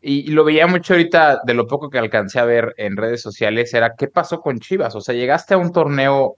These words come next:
hace, el torneo inmediato anterior a final, todo era alegría y todos cantaban la de, "Si quieres, pásame su número y le marco", y todos, "La mames, las Chivas". Cabrón, o sea, Leagues Cup y algo se rompió, güey.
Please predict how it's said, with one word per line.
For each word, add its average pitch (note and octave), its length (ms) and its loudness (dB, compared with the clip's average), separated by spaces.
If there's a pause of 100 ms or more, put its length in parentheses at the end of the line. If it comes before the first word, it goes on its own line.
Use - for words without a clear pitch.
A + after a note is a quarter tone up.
hace, A#2+ 460 -2
el G2 200 -8
torneo A#2 420 -2
inmediato A2+ 380 -2
anterior G#2+ 460 -2
a G2+ 80 -8
final, G2 480 -6 (540)
todo D3 180 4
era C#3 140 6
alegría A#2+ 460 0
y A#2 60 -4
todos A#2 220 -6
cantaban G#2+ 500 -4
la G#2+ 80 -4
de, A2 120 -6
"Si F3+ 240 -10
quieres, A#3+ 360 0
pásame A#3+ 960 -2
su G#3 180 -6
número A3+ 680 -2
y A#3 80 -4
le G#3 160 -2
marco", F#3 460 -4
y D3+ 60 -8
todos, D#3 280 -2 (100)
"La D3+ 140 -12
mames, F3 300 -12
las C#3 160 -12
Chivas". - 380 -10 (1000)
Cabrón, C3 520 -2
o G2+ 140 -12
sea, A#2 180 -4
Leagues B2 340 -2
Cup - 380 2 (560)
y A2 120 -8
algo D3 260 -4
se E3 160 -10
rompió, A2 480 -4
güey. - 280 -12